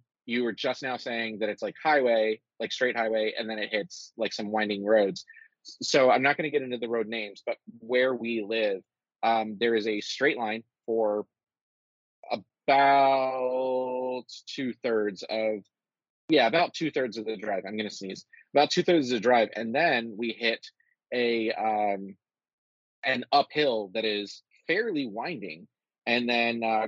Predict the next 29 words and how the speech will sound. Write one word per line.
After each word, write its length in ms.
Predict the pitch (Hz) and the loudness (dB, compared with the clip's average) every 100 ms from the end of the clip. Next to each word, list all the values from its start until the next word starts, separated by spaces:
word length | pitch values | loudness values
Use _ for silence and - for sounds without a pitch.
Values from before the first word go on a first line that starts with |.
| - | 0
going 240 | 127 120 | 0 2
the 80 | 113 | 0
other 140 | 107 104 | 0 0
way, 140 | 110 | -2
coming 260 | - 110 95 | -4 -8 -2
back, 380 | 151 127 110 - _ - | 0 0 -4 -10 _ -4
um, 500 | 117 107 107 104 107 - _ | 0 2 0 -2 -10 -18 _
you 100 | 127 | -6
know, 120 | 104 101 | -2 0
you've 240 | 110 98 | 0 2
got 220 | 107 107 - | 2 0 0
another 640 | 110 104 123 123 110 104 - _ _ _ - _ | -2 2 2 4 2 0 -4 _ _ _ -20 _
fairly, 440 | 110 117 117 113 113 | 0 2 2 0 -4
you 160 | 107 | -4
know, 160 | 110 98 | -4 -6
you 120 | 107 113 | 0 0
got 100 | 117 | 2
that 160 | - - | -2 0
fairly 280 | 120 120 | 0 2
winding 480 | 107 107 107 104 95 - | 0 0 -2 -4 -8 -2
downhill, 680 | 127 151 151 117 95 98 - - | 2 2 0 -6 -10 -12 -10 -6
followed 300 | 107 104 92 | -4 -4 -4
by 380 | 101 98 98 90 | -4 -4 -8 -8
the 280 | 107 98 92 - _ _ - | -6 -6 -8 -12 _ _ -8
two-thirds 420 | 117 110 98 98 | -4 -2 -4 -4
of 40 | |
the 80 | 101 | -2
way 140 | 98 | -2
back, 280 | 95 98 98 | 0 0 0